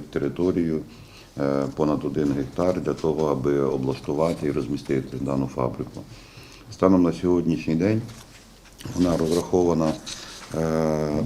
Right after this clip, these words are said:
на добу, на зміну фактично, е, десять тире дванадцять тисяч порцій,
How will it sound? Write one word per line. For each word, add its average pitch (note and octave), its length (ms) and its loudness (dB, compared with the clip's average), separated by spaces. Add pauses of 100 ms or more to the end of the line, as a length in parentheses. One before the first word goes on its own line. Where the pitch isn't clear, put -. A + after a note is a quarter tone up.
на F#2 160 8
добу, E2 640 4
на E2 160 0
зміну E2+ 520 4
фактично, D2+ 680 -4 (500)
е, D2+ 680 0
десять E2+ 420 2
тире D#2 280 0
дванадцять D#2 640 -2
тисяч D#2 360 -2
порцій, G#2+ 640 0